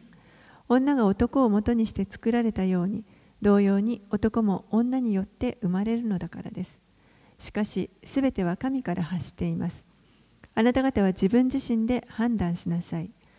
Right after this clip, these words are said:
女が頭に何も被らないで神に祈るのはふさわしいことでしょうか。自然自体があなた方にこう教えていないでしょうか。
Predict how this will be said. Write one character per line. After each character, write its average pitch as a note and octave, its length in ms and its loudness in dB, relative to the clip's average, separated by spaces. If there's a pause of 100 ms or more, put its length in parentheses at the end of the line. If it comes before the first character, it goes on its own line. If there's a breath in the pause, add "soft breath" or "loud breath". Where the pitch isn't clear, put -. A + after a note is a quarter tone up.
(320 soft breath)
女 A3 300 4
が G3 100 0
頭 A#3 280 2
に A3 140 2
何 F#3+ 220 0
も A#3+ 100 2
被 A#3+ 240 -4
ら B3 100 0
な A3 180 0
い F#3+ 100 -2
で G#3 280 -4
神 A3 240 2
に F3 140 0
祈 F#3+ 180 2
る F#3+ 160 0
の F3+ 80 -2
は F3 160 -6 (360 soft breath)
ふ - 40 -18
さ A#3+ 140 -2
わ B3+ 140 0
し C4 160 -4
い A3 40 -2
こ - 140 -8
と A3 100 -2
で G3 120 0
し - 120 -8
ょ G3+ 60 -4
う F#3 60 -10
か。 - 200 -14 (640 soft breath)
自 G#3 200 0
然 B3 180 4
自 B3+ 160 -2
体 A3 240 0
が B3+ 260 0
あ G3+ 80 0
な G#3+ 120 2
た A3+ 100 0
方 G#3+ 200 0
に E3+ 120 -4
こ A3+ 340 0
う G3 60 0
教 G#3 160 0
え G#3 60 2
て G#3 120 -2
い G#3 80 2
な A3 140 0
い G#3 60 0
で F3+ 100 -4
し - 120 -10
ょ - 40 -6
う - 60 -8
か。 - 200 -12